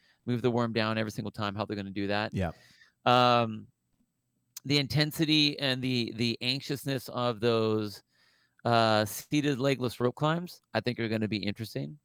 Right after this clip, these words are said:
Speaker 2: Mm-hmm.
Speaker 1: Um,
Speaker 2: Well, that's the question is, what is the,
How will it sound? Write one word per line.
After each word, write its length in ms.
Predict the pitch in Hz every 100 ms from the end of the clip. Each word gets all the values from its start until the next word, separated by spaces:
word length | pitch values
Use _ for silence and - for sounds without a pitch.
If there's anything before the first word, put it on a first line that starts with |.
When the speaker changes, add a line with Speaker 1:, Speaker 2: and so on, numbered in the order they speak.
| _ -
Speaker 2:
Mm-hmm. 1040 | 110 98 92 _ _ _ _ _ _ -
Speaker 1:
Um, 640 | 113 113 107 107 101 104 110 _ _ _ _ _ _
Speaker 2:
Well, 80 | -
that's 120 | 165 -
the 60 |
question 360 | 135 151 139 143
is, 180 | 117 104
what 160 | 127
is 140 | 127
the, 120 | 107